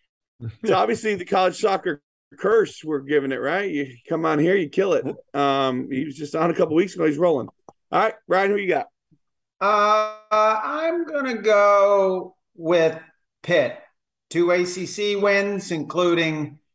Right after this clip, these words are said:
Speaker 3: at Notre Dame, and vaulted themselves into the top twenty, and all without the big forward, West,
Speaker 2: Yeah.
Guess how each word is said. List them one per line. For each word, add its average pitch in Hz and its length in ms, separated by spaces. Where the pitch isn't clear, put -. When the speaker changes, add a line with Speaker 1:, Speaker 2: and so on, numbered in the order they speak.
Speaker 3:
at 180 280
Notre 175 300
Dame, 185 720
and 131 300
vaulted 175 560
themselves 170 480
into 165 120
the 156 80
top 170 280
twenty, 190 260
and 202 160
all 302 240
without 226 300
the 190 60
big 175 240
forward, 147 480
West, 127 360
Speaker 2:
Yeah. - 120